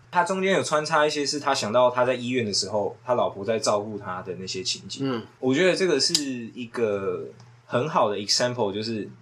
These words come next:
Speaker 1: 家庭还有事业，你要怎么去选择，或者说你有更重视的人事物的时候，
Speaker 2: 你要去怎么抉择？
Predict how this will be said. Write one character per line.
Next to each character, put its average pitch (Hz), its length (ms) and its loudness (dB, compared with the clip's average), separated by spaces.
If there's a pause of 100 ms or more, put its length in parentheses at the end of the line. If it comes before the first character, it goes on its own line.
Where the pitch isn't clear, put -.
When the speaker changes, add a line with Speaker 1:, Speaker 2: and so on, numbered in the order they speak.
Speaker 1:
家 127 240 4
庭 92 260 -8
还 110 80 -6
有 98 140 -2
事 110 300 -2
业， 104 260 -4 (340)
你 101 120 -10
要 110 120 -2
怎 101 140 -6
么 87 80 -12
去 - 120 -10
选 - 240 -8
择， - 140 -8 (140)
或 139 100 2
者 131 60 0
说 139 200 0
你 120 120 -2
有 113 120 0
更 117 280 -4 (180)
重 113 240 -2
视 123 200 -4
的 104 100 -4
人 95 200 -4
事 107 260 -6
物 107 140 -8
的 87 120 -6
时 - 160 -12
候， 73 200 -10 (260)
Speaker 2:
你 - 60 -14
要 113 120 -6
去 135 100 -6
怎 120 100 -6
么 101 140 -8
抉 110 300 -4
择？ 85 260 -8